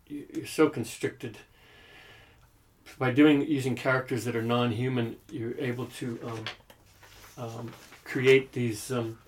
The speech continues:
get more real. Um, and so even when I'm sitting there doing these funny little characters,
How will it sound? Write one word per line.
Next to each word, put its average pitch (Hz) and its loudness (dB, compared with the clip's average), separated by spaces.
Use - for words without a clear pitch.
get - 2
more 135 2
real. 131 2
Um, 113 -10
and 120 -8
so 131 0
even 175 2
when 135 -2
I'm 127 -4
sitting 156 0
there 127 -2
doing 139 0
these 123 -6
funny 139 0
little 127 -4
characters, 123 -6